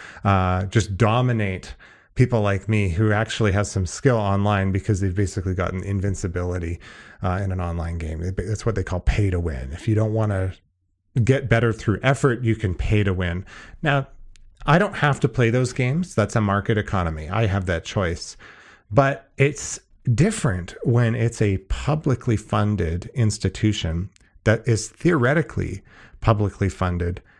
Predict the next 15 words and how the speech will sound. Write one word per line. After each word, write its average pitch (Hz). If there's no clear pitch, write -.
so -
they 113
don't 127
have 131
to 123
do 107
practices 104
like 92
that 90
to 92
compete. -
The 104
public 135
funds 120
those 92